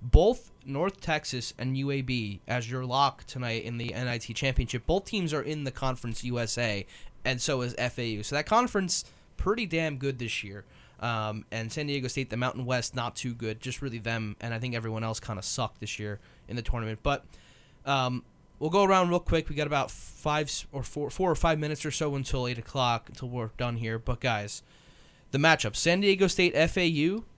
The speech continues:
um, both games are this Saturday. And then the other game, Miami versus UConn.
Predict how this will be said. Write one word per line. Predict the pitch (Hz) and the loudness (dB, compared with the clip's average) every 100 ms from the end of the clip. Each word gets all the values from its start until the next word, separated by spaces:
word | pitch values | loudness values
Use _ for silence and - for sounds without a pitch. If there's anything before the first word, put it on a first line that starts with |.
| - - | -10 -2
um, | 127 117 110 110 107 - - | 0 2 0 0 -4 -6 0
both | 139 - | 0 2
games | 151 151 | 0 0
are | 131 | -2
this | 123 139 | -2 -2
Saturday. | - 123 107 101 101 120 - _ _ _ - | 2 4 4 2 0 -2 -8 _ _ _ -4
And | 120 | 0
then | 120 | 0
the | 120 | 0
other | 135 131 | -2 -2
game, | 120 113 | -2 -2
Miami | 110 117 127 123 | 0 0 0 -2
versus | 117 113 113 | -2 -4 -4
UConn. | 107 82 69 | -6 -8 -10